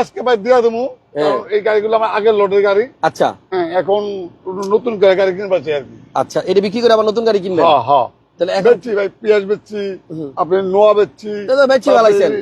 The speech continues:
Speaker 1: নিশান
Speaker 2: গাড়ি তো
Speaker 1: বেচছি।
Speaker 2: দেখাইলাম তিনটা না চারটা।
Speaker 1: হ্যাঁ, তিনটাই বেচছি ফেলাইছি ভাই।
Speaker 2: আব-, আজকে কি নতুন গাড়ি দেখাবেন?
Speaker 1: আজকে নতুন গাড়ি।
Speaker 2: আচ্ছা, আমাদের সামনে যে ওই মুরব্বীকে দেখতে পাচ্ছেন,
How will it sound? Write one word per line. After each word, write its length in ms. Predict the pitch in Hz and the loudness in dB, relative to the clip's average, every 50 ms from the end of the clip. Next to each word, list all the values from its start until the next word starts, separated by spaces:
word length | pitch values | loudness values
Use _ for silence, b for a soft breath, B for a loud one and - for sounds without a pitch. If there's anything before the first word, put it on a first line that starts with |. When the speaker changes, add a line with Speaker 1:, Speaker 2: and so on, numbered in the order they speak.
| 190 196 | -8 -10
Speaker 1:
নিশান 180 | 214 175 208 220 | -8 -4 0 2
Speaker 2:
গাড়ি 140 | 226 247 262 | 4 4 4
তো 60 | 277 | 4
Speaker 1:
বেচছি। 140 | - 294 294 294 | 2 2 2 4
Speaker 2:
দেখাইলাম 260 | 262 269 277 277 262 226 | 2 2 2 0 -2 -2
তিনটা 180 | 262 247 226 226 | -4 -4 -2 -2
না 80 | 214 196 | -2 -2
চারটা। 280 | - 208 208 208 165 151 | 0 -2 -2 0 0 -2
Speaker 1:
হ্যাঁ, 60 | 185 | -2
তিনটাই 280 | 262 254 240 226 240 247 254 | -4 -4 0 2 2 2 2
বেচছি 180 | 254 - - 269 | 0 -4 0 0
ফেলাইছি 240 | 240 226 202 175 175 | 2 2 2 0 -2
ভাই। 120 | 170 143 123 107 _ - | -4 -4 -4 -6 _ -4
Speaker 2:
আব-, 200 | 175 185 190 202 202 | -4 -2 -2 -2 -4
আজকে 140 | 202 - - 277 | -4 -2 -2 -2
কি 80 | 269 269 262 | 0 2 2
নতুন 140 | 240 247 294 294 | 2 2 2 2
গাড়ি 120 | 285 285 | 2 4
দেখাবেন? 320 | 269 247 233 226 208 170 139 117 196 | 2 2 2 2 2 0 0 -2 -6
Speaker 1:
আজকে 140 | 151 196 226 | -4 -4 -4
নতুন 220 | 233 233 208 233 220 | -6 -6 -8 -6 -6
গাড়ি। 160 | 202 175 160 135 113 _ _ _ - | -6 -6 -6 -8 -14 _ _ _ -10
Speaker 2:
আচ্ছা, 260 | 131 131 - - 139 117 - _ _ - | -10 -8 -6 -4 -6 -6 -6 _ _ -6
আমাদের 320 | - 160 180 190 208 233 233 233 - | -4 -2 -2 0 0 0 0 -2 -6
সামনে 320 | - - 185 180 185 196 202 190 | -6 -2 0 0 0 0 -4 -2
যে 100 | 185 202 | 0 0
ওই 120 | 202 196 196 185 | 2 2 0 0
মুরব্বীকে 320 | 180 190 190 185 180 185 | -2 -4 -4 -4 -4 -4
দেখতে 200 | 180 170 - - 180 | -4 -4 -6 -6 -6
পাচ্ছেন, 260 | 180 170 - 214 214 | -6 -6 -6 -10 -10